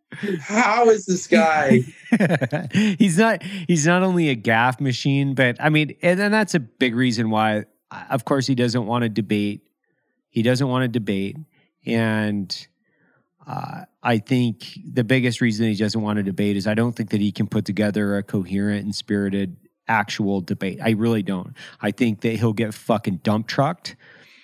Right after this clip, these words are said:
Speaker 2: and he'll be exposed for essentially being a fraud, because if he thinks that going through the primaries against his own par-, against his own party was bad,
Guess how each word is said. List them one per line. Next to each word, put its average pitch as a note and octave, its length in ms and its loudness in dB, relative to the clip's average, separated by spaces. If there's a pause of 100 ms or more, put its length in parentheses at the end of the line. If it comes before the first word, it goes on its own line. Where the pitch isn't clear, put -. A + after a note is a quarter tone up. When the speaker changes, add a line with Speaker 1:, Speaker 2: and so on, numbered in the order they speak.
(240)
Speaker 2:
and G#2+ 540 2
he'll B2 300 2
be A#2+ 180 2
exposed A#2+ 800 2
for A2 180 2
essentially A2 560 0
being A2 300 0
a G#2 60 0
fraud, G#2 500 0
because A2+ 420 0 (360)
if B2+ 140 0
he E3+ 140 4
thinks F3 360 2
that B2+ 300 2
going B2 280 4
through A#2 220 2
the G#2+ 100 2
primaries G2+ 960 2
against A2 340 2
his G2+ 180 2
own G#2 200 2
par-, A#2+ 400 2
against A2+ 480 0
his G2 120 -2
own G2 180 0
party C3+ 380 2
was G2 200 -2
bad, F#2 440 -2